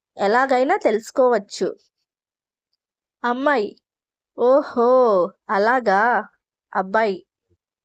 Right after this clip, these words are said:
షాక్ అయింది చాలు కానీ ముందు లేచి రెడీ అవ్వండి, కాలేజ్కి వెళ్ళరా, లేట్ అవుతుంది కదా. అమ్మాయి, "ఇది చెప్పడానికి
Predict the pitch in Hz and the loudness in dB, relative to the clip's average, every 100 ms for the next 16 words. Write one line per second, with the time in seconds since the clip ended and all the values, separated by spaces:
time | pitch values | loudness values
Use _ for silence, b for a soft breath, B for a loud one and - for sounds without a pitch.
0 | _ _ _ _ _ - - 277 320 415 | _ _ _ _ _ -16 -2 0 2 2
1 | 311 285 294 277 254 214 262 269 _ _ | 0 0 -4 -2 0 0 0 -4 _ _
2 | _ - 185 226 370 370 226 _ _ 254 | _ -2 -2 -2 -2 -2 -6 _ _ -4
3 | 381 427 294 226 233 359 339 185 202 208 | 0 0 2 0 0 0 0 -2 -2 0
4 | 302 240 202 202 220 - _ _ _ _ | 0 0 0 -2 -8 -12 _ _ _ _
5 | _ - 233 233 320 339 262 202 214 220 | _ -4 0 2 0 -4 -2 0 2 2
6 | 214 339 _ _ - 196 220 254 330 339 | 0 -2 _ _ -6 0 0 2 0 0
7 | 311 302 294 269 277 311 _ _ _ _ | -6 -4 -2 0 -2 -4 _ _ _ _
8 | - 220 262 285 196 - _ _ _ _ | -6 -4 -2 -2 -2 -8 _ _ _ _
9 | _ _ _ _ _ 262 277 381 320 302 | _ _ _ _ _ -4 -2 0 -2 -2
10 | 339 330 320 311 320 | 0 0 -2 -6 -4